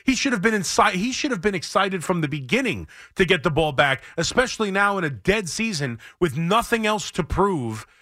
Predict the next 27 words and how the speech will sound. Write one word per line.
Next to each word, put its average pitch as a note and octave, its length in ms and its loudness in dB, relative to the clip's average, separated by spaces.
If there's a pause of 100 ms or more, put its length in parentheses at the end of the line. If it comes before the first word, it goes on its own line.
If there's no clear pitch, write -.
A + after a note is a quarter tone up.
(260)
after F#3+ 280 2
watching F#3+ 340 0
those A3+ 260 0
two G#3 140 0
miserable D#3 560 -2
bum C3+ 300 0
quarterbacks, B2+ 680 0 (380)
uh, D3 180 4
play E3+ 300 4
instead G3 380 0
of D#3+ 100 -2
you. G2 180 -2 (280)
You E3 100 -2
should B3 240 0
have A#3+ 80 -2
just F#3 240 -2
felt G3 240 2
like, D3+ 180 0
"Wow, G3 220 4
this A3+ 200 -4
is A#3+ 60 -6
an G#3+ 60 -4
opportunity D#3+ 580 0
to E3+ 100 -6
say, F3 240 -2
'F A#3 260 0
it. - 100 -4